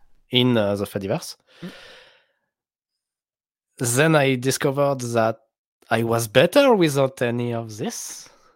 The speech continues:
Speaker 2: <laughs>
Speaker 1: So I basically don't use Lemmy. And, I mean, I saw, I saw what happened, and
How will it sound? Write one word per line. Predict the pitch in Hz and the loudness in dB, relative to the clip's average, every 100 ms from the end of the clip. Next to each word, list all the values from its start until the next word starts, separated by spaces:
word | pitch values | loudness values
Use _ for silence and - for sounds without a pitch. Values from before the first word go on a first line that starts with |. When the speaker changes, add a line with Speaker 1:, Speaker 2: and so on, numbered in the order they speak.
| _ - | _ -20
Speaker 2:
<laughs> | - - - _ _ _ | -18 -20 -20 _ _ _
Speaker 1:
So | - - 123 | -14 -2 2
I | 117 117 | 2 2
basically | 120 117 127 - 131 | 0 0 -4 -4 -4
don't | 120 117 - | -2 -4 -6
use | 117 120 | -10 -10
Lemmy. | 110 104 143 - _ _ _ _ _ _ _ _ _ _ _ _ _ _ _ _ _ | -12 -12 -14 -16 _ _ _ _ _ _ _ _ _ _ _ _ _ _ _ _ _
And, | 139 139 135 135 131 131 127 123 | -2 0 -2 -4 -8 -10 -12 -10
I | 127 | -8
mean, | 135 143 | -8 -6
I | 135 | -6
saw, | 131 - 196 214 202 185 160 151 - _ _ _ _ _ _ _ _ _ _ _ _ - | -6 -4 -4 -4 -6 -8 -10 -14 -20 _ _ _ _ _ _ _ _ _ _ _ _ -10
I | 127 | -8
saw | - 185 180 | -6 -6 -6
what | 131 113 - | -6 -10 -12
happened, | 127 180 175 139 110 | -10 -8 -10 -10 -10
and | 104 101 101 104 | -10 -12 -14 -18